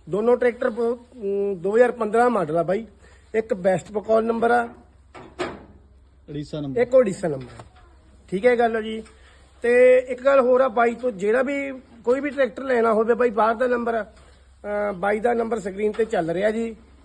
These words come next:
Speaker 1: ਤੇ ਬਾਈ ਨਾਲ ਕੰਟੈਕਟ ਕਰਕੇ ਤੁਸੀਂ ਕੰਟੈਕਟ ਕਰ ਲਿਓ,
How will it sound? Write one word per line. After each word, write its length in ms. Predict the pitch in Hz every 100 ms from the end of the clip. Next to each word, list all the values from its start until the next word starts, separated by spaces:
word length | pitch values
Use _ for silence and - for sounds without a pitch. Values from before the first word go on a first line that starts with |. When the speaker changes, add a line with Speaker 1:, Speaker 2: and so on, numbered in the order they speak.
| - - - - 202
Speaker 1:
ਤੇ 220 | 214 214
ਬਾਈ 260 | 185 202
ਨਾਲ 140 | 214 214
ਕੰਟੈਕਟ 420 | 202 196 190 165
ਕਰਕੇ 380 | 202 202 - 202
ਤੁਸੀਂ 380 | 196 180 214 208
ਕੰਟੈਕਟ 420 | 196 185 185 185
ਕਰ 240 | 190 170
ਲਿਓ, 320 | 170 214 220